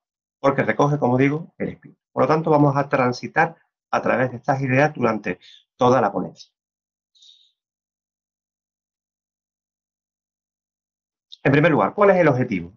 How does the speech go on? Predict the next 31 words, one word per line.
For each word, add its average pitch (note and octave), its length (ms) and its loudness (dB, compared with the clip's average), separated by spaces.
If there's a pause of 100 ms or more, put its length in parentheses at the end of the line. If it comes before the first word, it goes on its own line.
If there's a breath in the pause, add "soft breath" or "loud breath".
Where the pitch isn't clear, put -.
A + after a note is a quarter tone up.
(140)
El A2+ 100 2
objetivo B2 280 0
de B2 40 4
nuestra A#2 200 -2
ponencia. F2 460 -6
El C3 100 -4
objetivo F#3 300 0
será F3 380 0
reflexionar C#3 680 0 (300)
sobre A2 280 0
el G#2+ 80 0
estado C3 220 0
de G#2 60 -2
nuestra G#2 220 -8
profesión G#2+ 580 -4 (140)
actualmente, B2 800 -2
como F#2+ 160 -14
consecuencia A2 640 -2 (300 loud breath)
del G2+ 140 0
estado A#2 260 0
de G#2 80 0
coronavirus, B2 500 -2 (1080)
proponiendo D#3+ 420 0
una C#3 120 4
serie G#2 260 -4
de C3+ 120 2
medidas C3+ 600 -4
que A#2 80 -6
nos G#2+ 100 -4
puedan C#3 280 2
ayudar B2 460 -2